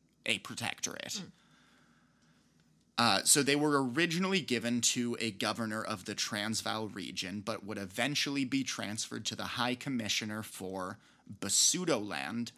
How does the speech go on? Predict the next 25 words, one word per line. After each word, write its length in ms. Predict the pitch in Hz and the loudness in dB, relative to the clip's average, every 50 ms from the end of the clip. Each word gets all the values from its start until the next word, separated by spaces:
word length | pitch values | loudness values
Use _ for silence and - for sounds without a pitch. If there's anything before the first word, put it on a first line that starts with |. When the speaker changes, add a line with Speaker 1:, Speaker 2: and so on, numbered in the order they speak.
| _ _ - - | _ _ -6 -2
Speaker 1:
Bechuanaland, 1120 | - 104 - - - - 120 127 135 139 139 135 131 131 131 131 127 131 135 135 127 - - - - _ - - | -2 -2 -2 -4 -8 -4 -2 0 0 2 0 0 0 2 2 2 2 0 0 -2 -2 -4 -6 -10 -18 _ -10 -6
and 180 | 110 110 107 98 | -4 -2 0 2
Swaziland. 880 | - - 107 107 107 101 87 85 87 80 67 73 58 - - - - - | 2 2 2 2 0 2 2 0 -2 -2 -4 -8 -8 -10 -10 -10 -6 -2
So 220 | - - - 98 | 0 0 0 0
Basutoland, 1040 | 98 98 95 - - - - - - 175 190 165 131 110 104 95 92 92 95 110 - | -2 -2 2 4 4 6 6 4 4 2 2 2 0 0 0 -2 -2 -2 -2 -2 -4
as 180 | - 101 98 107 | -4 -4 -4 -4
we 120 | 107 104 | -4 -6
learned 280 | 104 104 107 107 101 101 | -6 -6 -6 -6 -6 -4
before, 420 | 117 117 - - - 85 73 101 | -6 -6 -6 -6 -6 -6 -4 -4
is 340 | 113 73 92 92 90 87 - | -4 -4 -4 -4 -2 -4 -4
Lesotho. 640 | - 98 113 113 - - 185 175 - - 92 - - - | -2 0 2 2 4 4 2 2 0 -2 -4 -6 -10 -10
Speaker 2:
Mm. 180 | - 202 185 - - - - - _ | -10 -10 -10 -10 -14 -20 -20 -8 _
Speaker 1:
Uh, 200 | - 101 95 92 | 0 0 0 0
Bechuanaland 1200 | - 95 - 113 107 - - - 147 160 170 156 135 131 131 117 113 110 110 117 120 117 113 98 - | -2 -2 -2 -2 -2 -2 -2 0 2 2 2 2 2 0 0 -2 -2 -4 -4 -4 -4 -4 -4 -4 -4
is 260 | 104 104 101 98 - | -4 -2 0 -2 0
Botswana. 680 | - 117 110 110 - - 104 95 95 87 90 104 135 135 - - | 0 0 0 2 0 0 0 -2 -2 -2 -4 -4 -6 -8 -10 -10
Speaker 2:
Yep. 200 | 214 202 196 - _ _ - - _ _ _ _ _ - | -10 -10 -10 -12 _ _ -20 -20 _ _ _ _ _ -2
Speaker 1:
And 320 | - 107 104 98 101 101 | 0 2 2 2 0 0
Swaziland, 720 | - - 120 117 92 90 95 101 95 90 87 85 87 101 101 | 0 0 2 0 0 0 0 -2 -2 -4 -6 -6 -6 -6 -6
of 140 | 113 110 - | -6 -8 -8
course, 380 | - - 101 101 107 - - - | -8 -8 -6 -4 -4 -4 -4 -4
is 200 | - 113 110 - | -4 -4 -4 -4
Eswatini. 600 | 82 120 113 - 143 143 - 185 196 151 - - - - | -2 -2 -2 -2 -2 -4 -2 -2 -2 -2 -4 -8 -10 -12
Speaker 2:
Gotcha. 280 | - 160 175 - 170 165 - - - - - - - - _ - - - - - | -10 -10 -8 -10 -12 -14 -16 -20 -20 -20 -20 -20 -20 -20 _ -20 -20 -4 0 4
Speaker 1:
Uh, 160 | 127 127 | 4 4